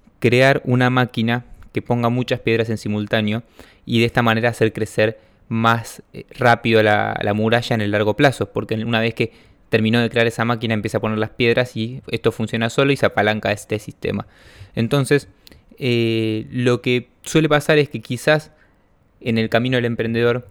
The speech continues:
al comienzo trabajes mucho más que tus amigos que tienen trabajos normales para construir esta máquina de poner las piedras. Pero en el largo plazo, ellos van a seguir poniendo piedra por piedra y vos vas a poder crecer mucho más rápido a partir de ese apalancamiento. Acuerdo con este concepto, lo que quería es graficar un poco ese proceso como emprendedor.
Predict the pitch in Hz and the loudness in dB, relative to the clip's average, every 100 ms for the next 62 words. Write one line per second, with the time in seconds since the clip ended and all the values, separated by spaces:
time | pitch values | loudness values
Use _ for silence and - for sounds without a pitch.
0 | - 117 113 120 131 - 113 110 110 113 | -6 -4 -2 0 -2 -2 0 2 2 0
1 | 110 117 117 120 117 127 117 104 113 110 | -6 -6 -4 -4 -4 -6 -6 -4 -2 -4
2 | 107 110 107 107 110 113 110 110 123 127 | -4 -4 -4 -2 -2 -4 -6 -4 0 0
3 | 127 - - _ - 107 117 110 127 135 | -2 -8 -20 _ 0 2 2 -2 0 0
4 | 135 117 120 120 107 113 113 113 147 131 | 0 0 -2 -4 -4 -2 -2 0 2 0
5 | 107 - - - _ _ - 110 110 113 | -2 -10 -20 -20 _ _ 2 4 4 0
6 | 127 131 135 135 - 127 - _ _ 123 | 0 0 0 0 0 -4 -8 _ _ -2
7 | 117 120 120 123 120 117 117 113 117 113 | 2 2 2 -2 -2 -2 -2 0 0 0
8 | 107 120 120 123 117 113 - 107 107 113 | 0 -2 0 -2 -4 -6 -4 0 0 0
9 | - _ 117 107 113 113 113 117 113 113 | -10 _ -6 -2 -2 0 -2 -2 -4 -2
10 | 107 120 107 101 101 104 104 104 98 101 | -2 0 0 0 -2 -4 -2 -4 -4 -4
11 | 101 101 101 98 - _ - - - - | -4 -4 -4 -6 -12 _ -20 -20 -20 -20
12 | - - - - - 131 180 175 156 147 | -20 -20 -20 -14 0 2 4 4 2 2
13 | 127 - - 143 113 113 139 156 135 120 | 0 0 2 4 4 2 0 0 0 0
14 | - 117 120 117 120 - 123 117 110 107 | 0 0 0 0 -2 -2 -2 -4 -4 -6
15 | 120 120 113 107 110 110 131 120 | -4 -4 -2 0 0 2 2 2